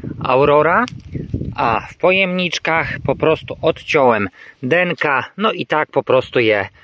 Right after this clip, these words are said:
wsadzę, żeby w razie czego wilgoć też mogła sobie i korzonki przepływać. I tutaj w pojemniczkach poleci Bianka. Kopczyk zrobiony i mam nadzieję, że do wiosny to przetrwa.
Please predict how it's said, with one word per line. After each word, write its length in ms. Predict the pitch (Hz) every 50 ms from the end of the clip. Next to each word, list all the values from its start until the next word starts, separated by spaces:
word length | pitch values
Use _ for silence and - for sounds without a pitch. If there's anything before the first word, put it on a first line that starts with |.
| - _ _
wsadzę, 440 | - - - 135 120 117 101 104 90
żeby 220 | 87 101 98 101
w 60 | 98 127
razie 260 | 156 156 143 143 113
czego 300 | - 147 131 113 123 110
wilgoć 380 | 120 143 139 113 120 110 -
też 200 | - - 123 -
mogła 240 | 131 123 107 117 110
sobie 260 | - - 127 110 107
i 100 | 110 107
korzonki 420 | 110 117 107 110 110 95 90 - 92
przepływać. 680 | - - 95 - - 196 208 170 180 160 156 - - _ - - - - _
I 140 | - 226 196
tutaj 500 | - 220 208 185 - 185 170 156 139 120 - - - - _
w 60 | _
pojemniczkach 880 | _ 208 208 185 175 143 143 143 131 - - - 123 104 95 - - - _ _ _ _ _ _
poleci 380 | - 165 123 110 101 - - 117
Bianka. 640 | 110 123 123 131 139 127 - - 107 87 76 - - _ _ _ _ - - - - - - - - - - -
Kopczyk 440 | - 214 226 - - - 151 113 110
zrobiony 600 | 107 104 107 123 165 196 214 214 196 170 156 143 - -
i 120 | - 233 247
mam 200 | 240 240 220 208
nadzieję, 560 | 190 160 123 117 139 127 123 127 123 123 127 127
że 120 | 117 127 139
do 120 | 143 143
wiosny 520 | 120 135 131 117 113 - - 127 113 113 - - - - - - _ _
to 120 | - 165 -
przetrwa. 580 | - - 196 190 180 - - - - 101 82